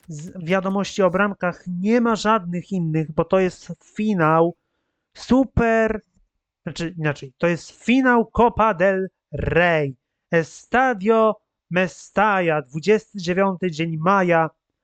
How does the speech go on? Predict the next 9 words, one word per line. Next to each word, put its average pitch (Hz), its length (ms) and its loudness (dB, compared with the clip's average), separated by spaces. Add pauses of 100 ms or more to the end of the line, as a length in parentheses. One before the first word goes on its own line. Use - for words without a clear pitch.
(260)
dwa 165 300 0
tysiące 247 460 -6
szesnastego 208 720 -2
roku. 185 480 0 (440)
Sędzia 185 640 -2
Alvaro 196 640 0
Arias 202 440 -2
Romera, 185 720 0 (480)
Początek, 220 840 0